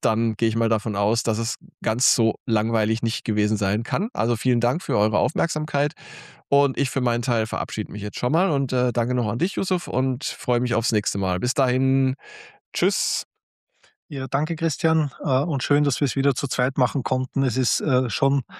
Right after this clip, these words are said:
Speaker 2: deutlich spannender auch für mich, ähm, weil einfach nur,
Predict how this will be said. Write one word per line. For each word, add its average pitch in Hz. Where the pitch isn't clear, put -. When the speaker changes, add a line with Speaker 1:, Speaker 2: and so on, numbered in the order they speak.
Speaker 2:
deutlich 135
spannender 156
auch 143
für -
mich, 185
ähm, 139
weil 139
einfach 135
nur, 135